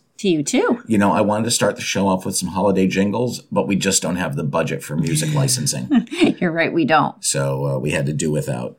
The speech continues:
Speaker 2: But you do smell lovely. You've been making peanut butter balls.
Speaker 1: I have. So what do I smell like? Peanut
Speaker 2: Peanut
Speaker 1: butter?
Speaker 2: butter.
Speaker 1: <laughs> You don't even like peanut butter.
Speaker 2: I like peanut butter balls and Reese's peanut butter cups.
Speaker 1: Okay, all
Speaker 2: So.
Speaker 1: right. Good.
Speaker 2: All right, what's, uh, going on in the Disney Parks blog?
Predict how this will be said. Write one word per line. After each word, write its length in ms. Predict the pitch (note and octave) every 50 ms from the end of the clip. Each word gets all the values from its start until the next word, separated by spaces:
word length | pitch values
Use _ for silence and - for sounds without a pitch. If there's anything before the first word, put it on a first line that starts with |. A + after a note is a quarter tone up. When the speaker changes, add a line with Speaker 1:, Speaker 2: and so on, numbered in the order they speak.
| _ _ _
Speaker 2:
But 120 | - F#2+ D#2
you 100 | F#2 F#2
do 180 | D#2+ G2+ A#2+
smell 240 | A#2+ - - B2 G#2+
lovely. 360 | G2+ F#2+ E2 - G2 G2 G#2
You've 180 | G2 F2+ F2+ -
been 140 | - F2 F2
making 260 | F#2 F#2 - F#2 E2
peanut 280 | - - D#3 C#3+ - F#2
butter 180 | F2 D2 D2
balls. 480 | C#2 C#2+ C2+ C2 - - - - - _ _ _ _ _ _ - -
Speaker 1:
I 80 | F3
have. 400 | E3+ F#3 G3 F#3+ D3 A#2+ A#2+ C#3
So 140 | - C#3+ C#3
what 60 | D3
do 40 | D#3
I 60 | D3
smell 180 | D3+ - D#3 C3+
like? 140 | A#2+ - -
Peanut 200 | - C#3+ C3 C3
Speaker 2:
Peanut 220 | - G3+ - A#3
Speaker 1:
butter? 300 | A#3 - - - - - - _
Speaker 2:
butter. 160 | - F#3+ F3+ D#3 D3+ D3 D3+ -
Speaker 1:
<laughs> 60 | -
You 120 | G3 A#3 B3
don't 80 | C4+
even 200 | D4 B3 A3 G#3+
like 180 | G#3+ A#3+ - -
peanut 200 | - D3+ D3 -
butter. 200 | - - - -
Speaker 2:
I 100 | - -
like 200 | F2+ D2 D#2+ -
peanut 220 | - - G2+ F#2+ -
butter 160 | G#2+ G#2+ G2+
balls 320 | F#2 G2 F#2+ G2+ G#2 -
and 200 | - - F#2+ F#2
Reese's 340 | F2 F2+ F#2 - E2 E2 - - _ _ _
peanut 220 | - G2 F2+ D#2+
butter 140 | - - -
cups. 280 | - - - - - -
Speaker 1:
Okay, 340 | G3+ B3 - D4 C4 C#4 C#4+
all 80 | C#4
Speaker 2:
So. 160 | C4+ B3+ C#4
Speaker 1:
right. 180 | C#4 C4+ C#4 C#4+ - - _ _ _ _ _ _ _ - - - -
Good. 160 | - - -
Speaker 2:
All 80 | A#2 A2+
right, 200 | G2+ F#2 E2 B1+
what's, 300 | - F#2+ G#2 - - -
uh, 120 | G#2+ G#2
going 260 | G2+ G2 G#2 G2+ G2+ G2+
on 140 | G#2 G#2 G2
in 40 | F#2+
the 60 | F#2
Disney 280 | F#2 G2+ G2 - F#2+
Parks 220 | - - B2+ B2 -
blog? 300 | - - C#2 A1+ -